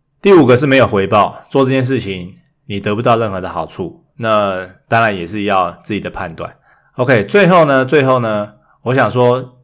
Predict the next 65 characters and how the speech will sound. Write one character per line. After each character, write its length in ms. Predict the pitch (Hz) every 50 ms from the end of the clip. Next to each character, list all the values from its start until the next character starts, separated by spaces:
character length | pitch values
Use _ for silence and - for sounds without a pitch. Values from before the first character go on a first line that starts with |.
| _ _
我 100 | 127 117
觉 140 | - 160 170
得 100 | 190 180
拖 360 | 175 - - 185 165 165 175
延 400 | 160 127 98 87 85 85 87 -
其 340 | - - - - 110 131 165
实 240 | 160 - 131 120 120
并 280 | 123 - 180 156 127
不 160 | 127 - 143 117
一 60 | 107
定 160 | 101 117 107
是 100 | 101 107
坏 260 | 92 117 104 92 87
事， 320 | 85 - - 90 80 - _ _ _ _ _ _ _ _ _ _
偶 200 | - 120 117 113
尔 180 | 110 113 120 131
休 320 | 123 - - 160 160 170
息 260 | 165 - - 101 101
放 300 | 101 - - 135 120 110
松 300 | 101 - 117 107 107 110
是 220 | 107 - 127 113 104
为 160 | 113 127 123
了 100 | 110 98
走 180 | 98 - 90 82
更 180 | - 123 110
长 240 | 101 - - 90 95
远 140 | 101 90 82
的 140 | 82 82 85 - -
路 160 | - 113 95
嘛。 180 | 80 78 78 - _ _ _ _ _ _ _
所 140 | - - 135
以 100 | 147 - -
我 140 | - 120 117
的 100 | 110 120
观 220 | 127 151 151 156 147
点 160 | 131 110 101
是， 240 | - - 131 113 95
只 160 | - - 117
要 140 | 147 175 170
你 120 | 139 123
走 200 | 123 - 87 85
在 160 | 90 107 110
对 240 | 107 - 143 123 101
的 100 | 92 92
方 180 | - - 98 98
向 220 | 98 104 92 87
上， 320 | - 101 90 80 - - _ -
走 180 | - 104 101
慢 260 | 107 139 151 143 135
一 60 | 135 131
点 160 | 113 92 87
是 80 | 87
OK 420 | - - 110 104 - - 110 101 101
的 220 | 98 87 - - _
啊， 260 | - 87 82 80 - _ -
你 80 | 95
还 160 | 90 85 101 113
是 100 | 123 135
会 160 | 120 131 120
赢 180 | - 104 98 104
过 320 | 101 117 98 90 - - _
一 120 | - 101 101
大 160 | - 123 110
把 200 | - - 80 80
人， 300 | 82 82 82 82 82